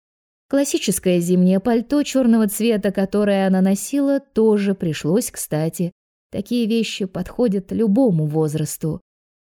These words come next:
Аполлинария перетянула потуже ремешок, бурно порадовавшись тому, что ее талия заметно постройнела, и с недовольством покосилась на Ксюшин пуховик оверсайз, обозвав мешком для картошки.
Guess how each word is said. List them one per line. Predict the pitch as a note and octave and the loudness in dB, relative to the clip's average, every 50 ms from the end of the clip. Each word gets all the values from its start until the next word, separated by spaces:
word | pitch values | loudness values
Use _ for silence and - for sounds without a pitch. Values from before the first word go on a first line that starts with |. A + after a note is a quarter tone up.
| _ | _
Аполлинария | - D#3+ - - D#3 E3 E3 F3 F#3+ A#3 C4 B3+ B3 A#3 A#3 | -10 -6 -4 -2 0 2 2 2 2 2 4 4 4 2 2
перетянула | A#3 A#3 A3 A3+ G#3+ - A#3+ B3 C#4 C4+ B3 A#3 | 2 2 0 0 2 2 2 2 2 2 2 0
потуже | - A#3 G#3 G#3 A3 A3 F#3+ E3 E3+ | 0 -2 -2 0 0 0 0 0 0
ремешок, | D3+ D3+ D3 D3 D3 - - G3 A#3 C4+ C4 - - - | 0 0 -2 -2 -4 -4 -2 -2 -2 -2 -2 -6 -6 -2
бурно | F#3+ F3+ G3+ A3+ G#3 G3+ G3 F#3+ | 0 2 2 4 4 4 4 4
порадовавшись | F#3 G3+ G3 F#3+ G3+ G3+ F#3+ F#3 F3+ F#3 F3+ F3+ - G3+ F#3+ - - | 2 2 0 0 2 2 2 2 2 0 0 0 -2 -4 -4 -4 -2
тому, | - F#3+ G3+ G#3+ B3+ C#4 - - _ _ _ | -2 2 4 4 4 2 0 -4 _ _ _
что | - - - - | -18 -8 -2 0
ее | A3 A3+ A3 G3+ A3+ G#3 | 2 2 2 2 0 0
талия | G#3 B3+ C4+ C#4 C4 C4 B3+ B3 | 0 0 0 0 2 2 2 2
заметно | A3 F#3+ G3+ F#3+ G3 A3+ A#3 A#3 A#3 A3+ | 0 0 2 2 2 2 2 0 -2 -2
постройнела, | - A3 G#3 - - G#3 G3+ G3 F#3 F3 F3 E3+ E3+ E3+ E3+ E3 E3 - _ _ _ _ - | -2 -2 -4 -4 -2 0 2 4 4 4 4 4 2 2 0 0 -2 -6 _ _ _ _ -12
и | G#3 F#3+ | -10 -8
с | - - | -4 -2
недовольством | F#3+ F#3 F#3 F#3+ G3+ A3 G3+ - - F#3+ F#3+ F#3 F#3 | 0 0 0 0 0 -2 -2 -2 -2 0 2 2 2
покосилась | F#3 F#3 - F#3 F3+ - - A3 G#3+ G3 F#3+ - | 0 -2 -4 -4 -4 -2 -2 0 0 0 0 0
на | F#3+ F#3 F#3 | 0 -2 -2
Ксюшин | F#3 - - G#3 F#3+ - - G3 F#3+ F#3 | -2 -2 -2 -2 -2 0 2 2 2 2
пуховик | F#3 - G#3+ G3 - G#3 G3+ G#3 A3+ A#3 A3 - - | 2 0 -4 -4 -2 0 0 2 2 0 0 0 -2
оверсайз, | F#3 F#3 G3 G3+ G3+ - - G3+ E3 D#3 D#3 D3+ - - _ _ _ _ _ | 0 0 0 0 0 0 0 0 0 0 -2 -2 -6 -8 _ _ _ _ _
обозвав | - E3+ E3+ F3+ E3 E3 E3 F3 E3+ D#3+ - - | -4 -2 0 0 0 0 0 0 0 0 0 2
мешком | G3+ A3 A3 - - - - F3+ D#3+ D#3 | 4 4 2 2 -2 -2 -2 0 0 0
для | D3+ F3 F3 | 0 -2 -2
картошки. | - F#3+ F#3+ - - D3+ D#3 - - - - - G3+ | -2 -2 -2 -2 -4 -6 -6 -6 -10 -12 -14 -14 -14